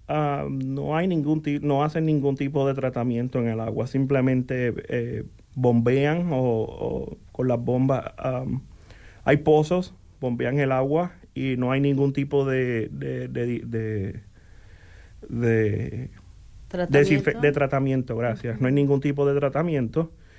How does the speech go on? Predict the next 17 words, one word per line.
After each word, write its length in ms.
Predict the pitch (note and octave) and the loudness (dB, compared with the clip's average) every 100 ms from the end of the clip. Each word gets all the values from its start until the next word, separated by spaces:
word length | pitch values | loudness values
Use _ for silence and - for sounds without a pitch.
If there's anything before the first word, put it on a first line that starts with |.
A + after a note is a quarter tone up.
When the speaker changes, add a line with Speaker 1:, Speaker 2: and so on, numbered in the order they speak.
| - - - | -20 -20 -8
Speaker 1:
y 1080 | D3+ D3+ D3 C#3+ C#3 C3+ C3 A#2+ A2+ - C3 - - - - - | 0 2 4 2 0 0 -2 -2 -4 -8 -10 -16 -20 -20 -20 -2
no 280 | C#3 D3+ D3 | 2 4 4
hay 100 | D3+ | 4
ningún 340 | D#3+ D3+ D#3 | 2 2 2
tipo 340 | D3+ C#3+ C#3+ C#3+ | 0 -2 2 2
de, 540 | C#3+ D3 C#3 B2+ B2+ - - | 4 2 2 0 -2 -8 -10
de 240 | C3+ C3+ | -4 -2
almacenamiento. 1040 | C3 C3 B2+ C#3 D3 D#3 C3+ A#2 A#2 D#3+ - - - - - - - - - - | 0 0 -2 -2 0 0 0 -2 -4 -6 -8 -20 -20 -20 -20 -20 -20 -20 -20 -20
Am, 680 | - C#3 C#3 C3 A2 G#2+ G#2 - - - | -6 0 2 2 0 -2 -6 -8 -18 0
por 160 | C#3+ | 4
lo 160 | D3 D#3+ | 4 4
tanto, 480 | D#3 D3 C#3+ D#3 D3+ | 2 0 0 0 0
ellos 300 | C3+ C#3 D3 | -4 -2 -2
para, 600 | D3+ C3+ B2 A#2+ A2 G2+ - - - - - | -2 -2 0 0 -2 -4 -10 -18 -20 -20 -8
ellos, 260 | C#3+ C#3+ D#3 D#3 | -2 0 0 -2
ellos, 320 | C#3+ C#3+ D#3 D#3 | -4 0 0 0
ellos 440 | C#3+ D3 D3+ - | -2 -2 -4 -8